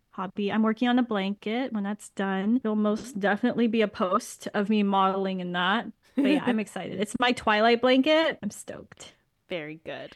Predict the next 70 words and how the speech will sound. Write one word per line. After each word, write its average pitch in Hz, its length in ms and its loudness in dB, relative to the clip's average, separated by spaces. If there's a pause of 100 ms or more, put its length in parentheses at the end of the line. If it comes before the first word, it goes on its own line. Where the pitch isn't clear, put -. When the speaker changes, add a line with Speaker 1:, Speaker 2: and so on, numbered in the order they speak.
Speaker 1:
And 277 100 4
then, 285 160 2
oh 277 80 8
my 277 140 8
God, 233 340 6
we 254 80 6
should 254 200 0
go 254 80 6
to 262 80 6
one 247 160 6
of 226 60 2
the 233 80 6
locations 226 460 2
where 220 80 -2
they 208 80 2
filmed 208 280 2
Twilight, 190 340 0
and 220 80 -2
I'll 180 220 -4
do 196 80 -4
my 160 120 -4
photo - 240 -10
shoot - 220 -16
there - 260 -10
Speaker 2:
There 180 100 -6
you 196 80 -4
Speaker 1:
with 160 80 -14
my 180 80 -8
Speaker 2:
go. 180 100 -6
Speaker 1:
blanket. 175 300 -14 (200)
Speaker 2:
We 247 140 -6
could 311 120 2
Speaker 1:
Wrapped 254 120 4
Speaker 2:
literally 254 220 6
Speaker 1:
in 262 40 6
Speaker 2:
go 277 60 4
Speaker 1:
its 277 160 4
Speaker 2:
into 311 100 2
Speaker 1:
skin. - 80 -2
Speaker 2:
any 202 260 -2
forest, 185 560 0
and 185 100 -8
it 170 40 -8
will 165 140 -8
look 165 140 -4
exactly 156 420 -8
the 156 140 -10
same 147 260 -10
'cause 151 160 -6
Speaker 1:
Oh, 233 80 4
I'm 226 140 4
so 226 320 -2
ready. 190 280 -2
Speaker 2:
it's 240 240 -4
all 170 160 -2
Speaker 1:
Yes. 226 280 -2
And 262 140 2
Speaker 2:
the 254 60 6
Speaker 1:
then 262 60 4
I 254 140 2
wanna 262 160 4
Speaker 2:
same. 262 60 4
Speaker 1:
be 269 80 2
like, 262 220 4 (120)
"Ha, 349 360 6
ha, 392 760 6
ha," 539 360 6
and, 392 80 2
like, 370 140 4
run. 233 360 2